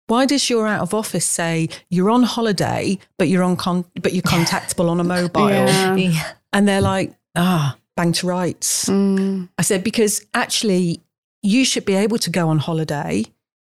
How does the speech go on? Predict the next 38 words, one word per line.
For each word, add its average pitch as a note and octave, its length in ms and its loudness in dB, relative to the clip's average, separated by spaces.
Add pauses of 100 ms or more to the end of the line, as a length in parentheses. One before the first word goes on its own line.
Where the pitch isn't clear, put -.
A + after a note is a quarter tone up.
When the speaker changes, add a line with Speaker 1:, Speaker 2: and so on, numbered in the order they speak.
Speaker 1:
and F#3+ 440 2
your G#3+ 300 4
organization F3+ 720 0
should E3 240 -2
work E3+ 280 -2
well, F3 500 -2
if A3 220 -2
not F#3 180 0
better, G3+ 460 -2 (540)
without E3+ 400 0
you E3+ 180 0
in E3+ 100 0
it." - 120 -6 (680)
Speaker 2:
Yeah. G3 260 -4
Speaker 1:
So F#3 520 2 (140)
I, G3 440 0
I F#3+ 240 0 (120)
very A3 320 2
much G#3 300 0
will F#3+ 80 -4
pick - 220 -4
up F#3 140 -2
on F3+ 100 2
clients E3+ 400 -2
and E3+ 100 0
say, E3+ 220 0
"That's G3 300 -4
not G#3 180 0
a E3+ 40 -2
boundary. G3 840 -2 (500)
That's F#3 280 0
just - 400 -2
a D#3+ 60 0
sign G#3 360 0
above F#3+ 240 -2
your E3+ 220 0
head F3 200 -2
saying, F3 360 0